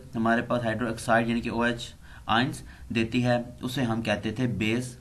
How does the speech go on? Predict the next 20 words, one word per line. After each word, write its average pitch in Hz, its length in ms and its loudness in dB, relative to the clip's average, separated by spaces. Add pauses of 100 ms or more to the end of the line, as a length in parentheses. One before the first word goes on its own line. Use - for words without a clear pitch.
(120)
according 110 400 2
to 147 120 -2 (100)
Arrhenius 110 520 2
concept। 98 400 -4
इसी 165 160 2
तरह 143 340 4 (480)
further 139 280 2
आगे 143 220 6
चलते 139 260 -2
हुए 135 100 0
हमारे 123 180 4
पास 127 260 0
Bronsted 123 640 0
और 120 160 2
Lowry, 127 300 2 (220)
ये 117 100 2
दो 117 180 0
different 117 340 -2
साइंटिस्ट 127 520 -2
थे, 135 100 -2